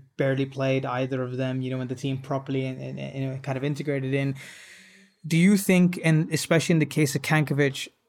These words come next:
uh, and, and, and Jesse, I'll quickly start with you. Do you think when Kankovic comes in and let's say she's paired up with, uh, Erin Cuthbert, do you think that changes the way Chelsea plays out from the back and maybe the dynamics of how they do things,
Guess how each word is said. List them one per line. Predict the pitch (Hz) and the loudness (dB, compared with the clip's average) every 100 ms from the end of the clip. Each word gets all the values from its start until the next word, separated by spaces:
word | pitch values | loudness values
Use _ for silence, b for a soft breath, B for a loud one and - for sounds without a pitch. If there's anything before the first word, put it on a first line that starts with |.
| _ _ _ _ - | _ _ _ _ -2
uh, | 151 147 147 | 0 0 0
and, | 147 147 | -2 0
and, | 147 147 | 0 0
and | 143 143 | 0 0
Jesse, | 139 143 147 | 0 0 0
I'll | 135 | -2
quickly | 135 147 143 | -2 -2 -2
start | - 143 139 | 0 0 0
with | 139 131 | -2 0
you. | 143 147 139 - _ 147 | 2 4 2 -4 _ -2
Do | |
you | 151 | 2
think | 170 175 | 4 6
when | 151 | 4
Kankovic | 127 147 156 156 147 - | 4 2 2 2 2 2
comes | 147 143 139 | 2 4 4
in | 151 | 4
and | 143 | 4
let's | 143 - | 2 0
say | 143 | 0
she's | 135 156 131 | 2 2 0
paired | - 151 143 | -2 0 0
up | 139 135 | 0 -2
with, | 147 139 - _ - | -4 -4 -8 _ -4
uh, | 139 139 | -2 0
Erin | 139 139 135 | 0 0 0
Cuthbert, | 151 139 151 131 | 0 -2 -2 0
do | 151 | 2
you | |
think | 170 185 | 4 4
that | - | 2
changes | - - 143 143 147 135 | -4 -4 0 2 2 0
the | 135 139 | 0 0
way | 131 135 135 135 131 b b b b b b _ _ _ | 2 2 4 2 0 b b b b b b _ _ _
Chelsea | - 147 135 143 | -4 0 0 0
plays | 139 143 | 0 2
out | 139 139 | 2 0
from | 139 | 0
the | 135 | 0
back | 135 131 131 139 | 2 2 2 2
and | 135 | 2
maybe | 131 135 | 2 0
the | 135 | -2
dynamics | 131 139 131 135 135 135 143 | 0 0 0 0 0 0 -4
of | 131 | -6
how | - - 135 131 143 | -6 -2 0 0 0
they | 139 139 | 0 0
do | 131 139 139 | 0 0 0
things, | 143 160 170 170 | -2 -2 0 -2